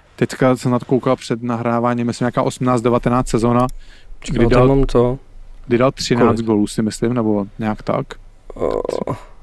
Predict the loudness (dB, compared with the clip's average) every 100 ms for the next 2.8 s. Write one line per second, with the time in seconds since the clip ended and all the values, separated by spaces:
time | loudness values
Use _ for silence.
0 | -4 -2 4 6 6 4 2 4 6 6
1 | 6 6 6 6 4 4 6 6 4 2
2 | -4 0 2 2 2 0 -2